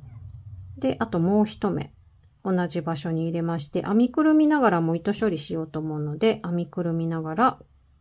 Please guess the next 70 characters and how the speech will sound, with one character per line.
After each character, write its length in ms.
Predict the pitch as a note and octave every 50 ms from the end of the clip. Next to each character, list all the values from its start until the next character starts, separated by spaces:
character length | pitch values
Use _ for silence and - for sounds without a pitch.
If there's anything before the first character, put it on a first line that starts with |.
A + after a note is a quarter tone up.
| _
細 300 | - - F3+ D#3+ D#3 D#3
編 100 | D3 D3 D3
み 120 | D3+ G3+
を 80 | B3 C4
編 100 | A#3+ G3
み 100 | E3 D#3
ま 300 | D3+ D3+ D3 C#3+ C#3+ D3 C#3+
す。 160 | - - _ _ _ _ _ _ _ _ _ _ _ - - _ - -
で、 300 | A#3+ C#4 C#4+ C#4 B3+ -
今 260 | - A#3+ C#4+ E4+ F4 D#4
の 180 | A3+ F#3+ E3+
真 180 | E3 F3 G#3+ C#4
ん 120 | D#4+ E4+
中 260 | F4 E4+ E4+ - E4
の 120 | D#4+ D#4+ D#4
目、 300 | D4+ D4+ D4 C4+ - - - - -
三 120 | - C#4 C#4 -
つ 200 | - C#4+ D4+ D4
入 80 | D4
れ 100 | D4 D4
た 140 | D4 G3+ F3
と 100 | C#3+ E3+
思 160 | E3+ F3+ F3+
う 40 | F3
ん 20 | E3
で 100 | D#3+ D#3
す 120 | C#3+ -
け 100 | - F3
れ 140 | D#3+ D#3+ D#3+
ど 120 | D3+ D#3+
も、 380 | D#3 E3 F#3 G#3+ G3+ F3+ D3 D3 C#3+ - - - - - -
二 120 | F#3+ G3 G#3+
目 160 | B3 C#4 D4
目 160 | D4 D4 C#4+
の 140 | C#4 C#4 C4
と 120 | C4+ C4 C4
こ 160 | - A#3 A3
ろ 100 | G3+ F3
で 140 | - D3 C#3+
す 100 | C#3+ E3
ね。 160 | D#3+ D3+ D3
こ 80 | - _
こ 140 | - D4+ D4+
に 120 | D4 D4
ち 60 | D4 -
ょ 20 |
っ 20 |
と 100 | - F3+
マ 220 | D3 D3+ E3+ G3+ A#3
ー 40 | A3+
カ 120 | - D4
ー 40 | C#4+
つ 100 | - -
け 100 | - C#4+
て 80 | D4 C#4
お 60 | C4
き 120 | C4 -
ま 240 | B3+ B3+ B3+ B3+ B3+
す。 140 | C4 - _ _ _ _ _ _ _ _ _ _ _ _ _ _ _ _ _ _ _ _ _ _ _ _ _ _ _ _ _ _ _ _ _ _ -
一 80 | A#3+ A#3
番 400 | - A3+ A3 A3 A3 A3 G#3+ G#3+
真 120 | G#3+ A3+
ん 100 | A#3 A3+
中 220 | A#3 A3+ A3+ A3+
の 100 | A3 G#3+
目、 240 | G3+ G#3 G3 - - _ -
三 340 | - - - A3 A3 A3 G#3+
目 140 | G#3+ G#3+ G#3+
中 240 | G#3+ - G#3+ G3+ G#3
の 240 | B3 D#4+ C4+ -